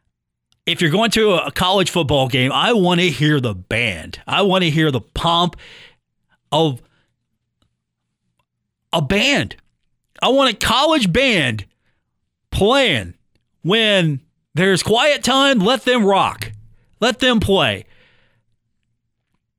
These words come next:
Sure, the D J brings a different energy to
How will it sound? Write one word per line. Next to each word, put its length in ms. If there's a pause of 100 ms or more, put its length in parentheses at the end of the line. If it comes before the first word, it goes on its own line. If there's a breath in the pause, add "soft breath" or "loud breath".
(580)
Sure, 600 (920)
the 100
D 280
J 160
brings 320
a 40
different 360
energy 360
to 640